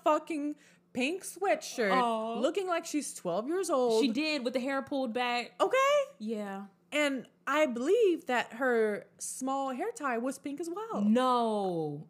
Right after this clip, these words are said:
Speaker 2: Oh, she co-,
Speaker 1: Girl.
Speaker 2: she color coordinated.
Speaker 1: Okay.
Speaker 2: Oh, baby.
Speaker 1: And we'll go back to that because when she leaves,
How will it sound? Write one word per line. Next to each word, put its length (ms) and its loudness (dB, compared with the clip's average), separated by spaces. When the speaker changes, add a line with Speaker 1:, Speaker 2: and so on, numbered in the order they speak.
Speaker 2:
Oh, 120 2
she 160 -2
co-, 100 -2
Speaker 1:
Girl. 180 2
Speaker 2:
she 140 -4
color 240 -4
coordinated. 720 -10
Speaker 1:
Okay. 500 -4
Speaker 2:
Oh, 100 -6
baby. 600 -6
Speaker 1:
And 240 -4
we'll 140 0
go 240 0
back 280 0
to 80 -6
that 260 -2
because 300 -6
when 140 -6
she 200 -8
leaves, 680 -8